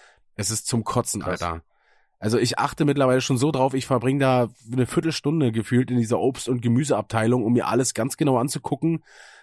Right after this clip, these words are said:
Speaker 1: äh, dass das nicht schlecht ist. Und jetzt sind mir wieder ein halbes Netz Orangen,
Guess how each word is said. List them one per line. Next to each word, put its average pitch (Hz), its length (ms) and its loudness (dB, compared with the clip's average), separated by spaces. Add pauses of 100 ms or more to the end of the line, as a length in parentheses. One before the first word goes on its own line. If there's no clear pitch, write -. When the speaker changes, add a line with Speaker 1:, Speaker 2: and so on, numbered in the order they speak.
(120)
Speaker 1:
äh, 113 380 4 (800)
dass 120 220 -2
das 123 120 -4
nicht 127 160 2
schlecht 143 320 0
ist. 127 240 -2
Und 117 320 0
jetzt 110 220 -2
sind 120 160 -2
mir 117 240 2
wieder 120 200 0
ein 95 140 -4
halbes 95 280 -4
Netz 95 240 -8
Orangen, 101 580 -2